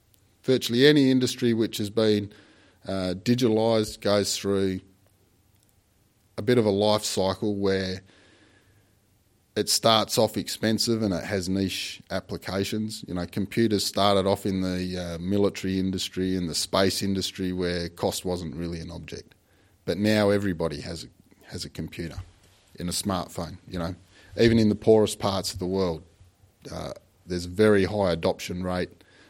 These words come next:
of mobile phones, smartphones, call them computers. It's become ubiquitous and, and the cost of computing has just dropped off the,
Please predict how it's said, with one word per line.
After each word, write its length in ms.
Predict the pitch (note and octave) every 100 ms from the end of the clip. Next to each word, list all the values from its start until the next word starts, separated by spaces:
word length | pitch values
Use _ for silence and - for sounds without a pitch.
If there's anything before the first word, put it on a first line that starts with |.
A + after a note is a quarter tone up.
| _
of 500 | - E2 E2+ - - _ _ - _ _ _ - -
mobile 340 | F#2+ F2+ E2+
phones, 560 | E2 F#2 F#2 F#2 F2 -
smartphones, 760 | F2 F2+ D2+ - F2+ F2+ - -
call 200 | - G#2
them 140 | G2+ G2
computers. 520 | G#2+ F#2+ B2+ A#2 C#2+
It's 120 | F2+
become 400 | - G2 A#2 A2+
ubiquitous 760 | G2 F#2 A#2 - F2 F#2 A#2+ A2+
and, 240 | G2 G2+
and 180 | G2 G#2
the 80 | G2+
cost 380 | - B2+ - G#2+
of 100 | G2
computing 500 | G2 F2+ A2 G#2 G2
has 180 | F#2 -
just 280 | G2 - - - - - _ _ _
dropped 280 | - A#2 -
off 200 | G2 -
the, 260 | G2 F#2